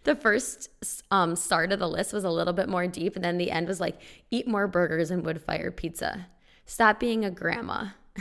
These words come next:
<laughs> "More tin fish. Never stop hot girl walking. Be a hype woman."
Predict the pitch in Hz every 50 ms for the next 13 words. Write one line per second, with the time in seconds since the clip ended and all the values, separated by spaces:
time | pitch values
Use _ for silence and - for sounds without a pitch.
0 | - - - - - - - - 175 - - - - - - - - - - -
1 | - - 220 220 233 240 240 233 - 240 202 208 202 - - - - 196 - -
2 | - 208 208 196 196 202 208 - - - 170 - - - - - - - - -
3 | - 92 - 196 - 247 247 - - - - - - - - - 226 240 254 233
4 | 220 196 165 165 165 - - - - - - -